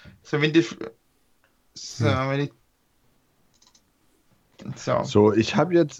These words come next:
Speaker 3: in die
Speaker 1: Drück.
Speaker 3: Schleuse reinschwimmen lassen, dieses Viech. Bin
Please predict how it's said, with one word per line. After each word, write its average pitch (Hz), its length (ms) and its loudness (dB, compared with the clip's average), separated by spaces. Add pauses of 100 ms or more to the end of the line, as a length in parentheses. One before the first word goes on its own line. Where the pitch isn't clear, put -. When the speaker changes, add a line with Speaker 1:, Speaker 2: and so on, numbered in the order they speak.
Speaker 3:
in 165 180 -2
die - 0 -
Speaker 1:
Drück. 175 180 -6
Speaker 3:
Schleuse 143 760 2
reinschwimmen 165 840 0
lassen, 139 500 -2
dieses 131 400 -2
Viech. - 640 -2 (880)
Bin 123 160 0